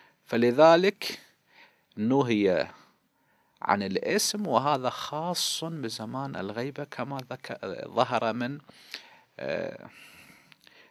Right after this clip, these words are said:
الأحاديث. هذا الباب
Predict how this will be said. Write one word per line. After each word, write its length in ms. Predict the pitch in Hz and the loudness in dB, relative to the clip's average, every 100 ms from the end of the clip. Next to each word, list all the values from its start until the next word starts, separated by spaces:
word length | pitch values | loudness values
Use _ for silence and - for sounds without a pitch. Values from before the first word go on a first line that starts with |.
| - | -6
الأحاديث. 800 | 104 - - 76 - - 64 - - - _ _ _ _ _ _ _ _ _ _ - - - - | 0 2 4 4 2 -4 -12 -10 -12 -16 _ _ _ _ _ _ _ _ _ _ -18 -16 -18 2
هذا 300 | 190 226 185 | 8 8 8
الباب 420 | 147 127 135 175 | 6 6 4 2